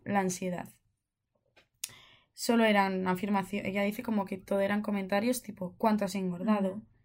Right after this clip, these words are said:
Speaker 1: "¿Qué moza te has puesto?". "Con el tipín que tenías".
Speaker 2: Ujú.
Speaker 1: Y nadie le dijo si estaba bien. Dice que,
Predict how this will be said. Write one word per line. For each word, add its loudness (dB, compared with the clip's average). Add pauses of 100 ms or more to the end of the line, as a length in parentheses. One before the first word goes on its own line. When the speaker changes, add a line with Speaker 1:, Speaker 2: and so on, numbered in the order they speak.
(180)
Speaker 1:
"¿Qué -2
moza -4
te -8
has -10
puesto?". -4 (640)
"Con 0
el 4
tipín 0
que -4
tenías". -4
Speaker 2:
Ujú. -2 (320)
Speaker 1:
Y 4
nadie 6
le 6
dijo 0
si -2
estaba -4
bien. -10 (1300)
Dice 4
que, 0